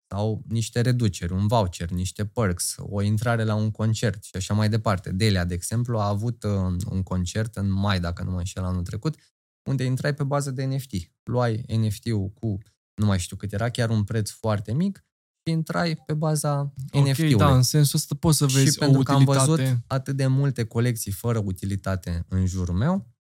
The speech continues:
Speaker 1: am, uh, decis să lansez propria colecție de N F T-uri, tocmai de aceea am vorbit cu prietenul meu pe care îl știe și Darian și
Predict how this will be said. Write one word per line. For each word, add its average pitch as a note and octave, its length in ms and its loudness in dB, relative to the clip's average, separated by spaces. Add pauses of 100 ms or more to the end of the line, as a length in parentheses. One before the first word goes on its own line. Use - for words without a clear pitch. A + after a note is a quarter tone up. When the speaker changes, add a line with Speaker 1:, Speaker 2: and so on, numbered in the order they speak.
(500)
Speaker 1:
am, A#2+ 280 4 (380)
uh, G2 100 0
decis G2 520 -4 (180)
să G#2+ 100 -2
lansez G2 380 -2
propria F2+ 500 -4
colecție F2+ 440 -6
de F2+ 160 -4
N F2 120 -2
F E2 100 -8
T-uri, C#3 300 -2
tocmai G2 340 -4
de F2+ 60 -4
aceea F2+ 260 -4
am F2+ 100 0
vorbit F2+ 320 -6
cu G2 240 -12 (440)
prietenul F#2 600 -2
meu F#2 160 0
pe F2+ 100 -6
care F#2 200 -4
îl F2+ 60 -2
știe F2+ 260 -6
și F2 160 -6
Darian F#2+ 400 -2
și - 200 -12